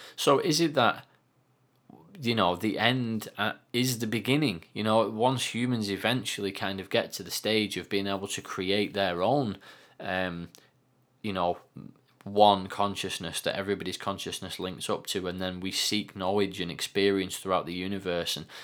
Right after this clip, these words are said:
we eventually reach the same conclusion of inventing some kind of self-replicating devices to spread across the universe to experience more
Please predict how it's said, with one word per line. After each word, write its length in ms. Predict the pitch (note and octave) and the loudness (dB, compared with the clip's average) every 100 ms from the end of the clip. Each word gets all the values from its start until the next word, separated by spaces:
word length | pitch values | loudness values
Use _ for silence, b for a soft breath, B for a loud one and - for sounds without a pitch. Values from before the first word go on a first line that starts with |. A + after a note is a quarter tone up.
| B | B
we 280 | F2 F#2+ G#2+ | -2 2 4
eventually 500 | G#2 F#2 F#2+ - F2 | 4 0 -4 -4 -4
reach 260 | E2+ F2+ - | -4 -6 -6
the 100 | F2+ | -4
same 280 | - F#2+ G2 | 0 -2 -4
conclusion 680 | F#2+ - G2+ A2+ A2+ F#2+ | -10 -6 0 0 0 -4
of 160 | F2 D#2+ | -6 -6
inventing 580 | F2+ F#2 G2 G2+ - E2+ | -6 -2 -2 -2 -6 -6
some 220 | - F2+ | -8 -6
kind 240 | F2+ F2 | -4 -4
of 120 | F2 | -6
self-replicating 920 | - F2+ F2+ - E2+ - - F2 - E2+ | -2 0 0 -4 -6 -8 -6 -6 -6 -10
devices 640 | E2 E2+ G2+ - F2 - B B B | 0 2 2 0 -6 -10 B B B
to 160 | - B2+ | -6 -2
spread 500 | - - F#2+ G2+ - B B | -2 0 2 2 0 B B
across 320 | - - A#2 - | -2 2 2 2
the 100 | G2+ | -2
universe 520 | F#2 F2+ F2+ F2 - | -2 -2 -2 -2 -2
to 80 | F#2 | -4
experience 720 | - - F#2+ F#2+ F#2 F2 - | -4 -2 2 2 0 -4 -8
more 540 | F#2 G2+ A2 G#2+ E2 | 0 6 6 6 2